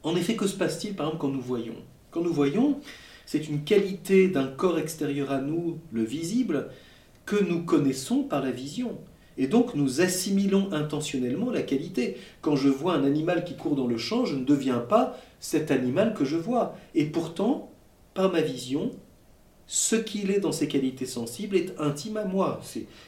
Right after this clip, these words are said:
il suffit de réfléchir un instant ce que c'est que la vision, c'est prodigieux et c'est d'ailleurs vertigineux. Comment se fait-il qu'on puisse voir, on puisse voir des étoiles ?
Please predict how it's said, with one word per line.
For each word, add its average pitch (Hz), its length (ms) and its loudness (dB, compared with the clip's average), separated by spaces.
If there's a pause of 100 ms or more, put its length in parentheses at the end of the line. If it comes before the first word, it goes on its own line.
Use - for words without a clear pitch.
il 143 60 -12
suffit 160 240 -4
de 143 40 4
réfléchir 143 360 0
un 156 100 0
instant 170 240 -2
ce - 100 -10
que 120 80 -14
c'est 147 140 -4
que 120 100 -4
la 113 60 0
vision, 139 260 -4
c'est 202 140 -6
prodigieux 139 480 -2
et 196 40 -4
c'est 185 140 -6
d'ailleurs 123 280 0
vertigineux. 151 640 -4 (260)
Comment 156 220 -2
se - 100 -8
fait-il - 240 -8
qu'on - 120 -8
puisse 117 240 -8
voir, 196 500 -4 (420)
on 127 40 -10
puisse 147 200 -6
voir 170 160 -4
des 117 200 0
étoiles ? - 500 -4